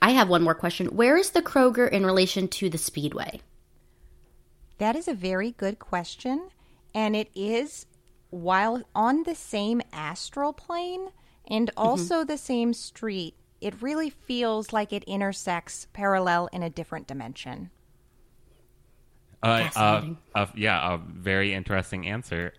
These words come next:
Speaker 3: um, to what seemed like a very easy question. Um, wonderful. Well, let, let's, uh, let's ask this last question here. Um, how will I know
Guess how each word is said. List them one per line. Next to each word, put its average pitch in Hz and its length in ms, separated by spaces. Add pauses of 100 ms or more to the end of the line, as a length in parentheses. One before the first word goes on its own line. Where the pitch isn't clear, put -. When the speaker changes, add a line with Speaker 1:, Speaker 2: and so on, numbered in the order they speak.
Speaker 3:
um, 87 540 (340)
to 90 500
what 90 200
seemed 90 280
like 87 180
a 90 40
very 82 400 (360)
easy 90 240
question. - 540 (100)
Um, 92 480 (520)
wonderful. 98 340
Well, 101 160
let, 110 160 (100)
let's, 147 540
uh, 107 580 (360)
let's 131 180
ask 131 180
this 104 200
last 85 280
question 78 340
here. 76 440
Um, 90 440 (1120)
how 185 260
will 196 260
I 127 240
know 92 680